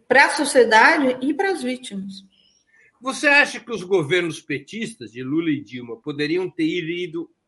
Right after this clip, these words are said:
Speaker 2: poderiam ter ido mais longe do que foram,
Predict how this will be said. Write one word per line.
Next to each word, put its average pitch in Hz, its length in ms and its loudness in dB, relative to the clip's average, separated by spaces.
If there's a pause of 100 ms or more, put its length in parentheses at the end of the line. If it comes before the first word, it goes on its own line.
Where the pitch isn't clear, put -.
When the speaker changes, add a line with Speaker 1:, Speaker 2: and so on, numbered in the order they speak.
Speaker 2:
poderiam 160 320 -2
ter 175 180 -2
ido 170 180 -4
mais 170 420 -4
longe 165 520 -4
do 151 120 -14
que 151 180 -20
foram, 139 520 -10